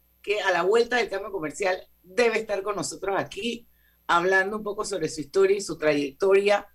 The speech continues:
en esta semana, donde Pauta en Radio quiere visibilizar a mujeres que han logrado sitiales altos para que empoderen y sensibilicen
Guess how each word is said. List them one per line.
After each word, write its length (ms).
en 160
esta 220
semana, 760
donde 280
Pauta 340
en 80
Radio 320
quiere 280
visibilizar 1080
a 160
mujeres 960
que 120
han 380
logrado 760
sitiales 680
altos 460
para 260
que 220
empoderen 1000
y 100
sensibilicen 1000